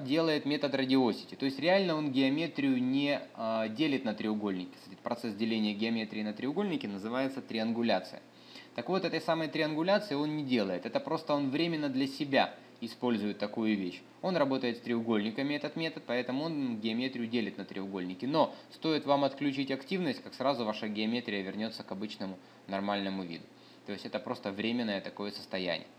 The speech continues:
Значит, как работает метод Radiosity? Метод Radiosity работает, э, строит освещение в точках вашей реальной геометрии. То есть, например, вот здесь есть точка.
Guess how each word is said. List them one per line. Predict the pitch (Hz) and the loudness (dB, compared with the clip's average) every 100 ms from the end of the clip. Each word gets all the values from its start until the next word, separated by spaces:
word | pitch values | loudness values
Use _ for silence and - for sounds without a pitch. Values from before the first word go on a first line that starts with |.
| - - - - - - - - - - - - | -20 -20 -20 -20 -20 -20 -20 -20 -20 -20 -18 -8
Значит, | 147 147 | -4 4
как | 214 233 | 6 6
работает | 196 160 196 180 139 | 6 6 4 4 2
метод | 165 170 143 | 0 -2 -2
Radiosity? | 147 139 123 95 92 - - - - - - 175 | 2 4 4 2 -4 -14 -20 -20 -20 -20 -8 0
Метод | 214 185 | 0 2
Radiosity | 180 175 220 226 196 143 | 0 2 2 2 0 4
работает, | 139 143 190 190 156 156 151 - | 4 4 0 2 2 2 -2 -6
э, | - 120 135 | -4 -2 -2
строит | - 190 175 170 | 0 4 4 2
освещение | 151 - 170 - 220 214 160 117 - | -2 -2 -4 0 2 2 2 0 -2
в | 117 123 175 - - | -10 -4 -4 -6 -2
точках | 175 202 208 - 98 - - - - | 2 2 2 2 2 2 -14 -20 0
вашей | 117 175 175 143 | 4 6 4 0
реальной | 123 131 160 156 | 4 4 4 0
геометрии. | 135 131 131 131 101 - - - - - | 2 2 4 2 0 -4 -16 -20 -20 -8
То | |
есть, | 160 | -4
например, | 185 175 185 143 107 | -2 0 0 2 2
вот | 131 | 0
здесь | 151 175 | 0 0
есть | 208 214 - | 2 0 2
точка. | 117 - - | 0 0 -8